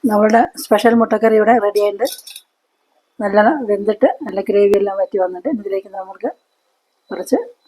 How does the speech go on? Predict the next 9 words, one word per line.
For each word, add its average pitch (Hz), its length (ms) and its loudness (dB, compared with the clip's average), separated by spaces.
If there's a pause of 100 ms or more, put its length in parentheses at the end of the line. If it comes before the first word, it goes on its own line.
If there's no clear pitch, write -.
(340)
കു-, 392 160 -4 (180)
ഇത് 208 140 0 (340)
മല്ലിയില 202 380 2 (720)
മുറിച്ചത് 196 300 -6 (120)
ചേർക്കണം. - 400 -10 (1600)
അപ്പോൾ 208 200 0
നമ്മളുടെ 220 300 4 (720)
മുട്ടക്കറിയെല്ലാം 208 680 0
ഇവിടെ 202 180 -6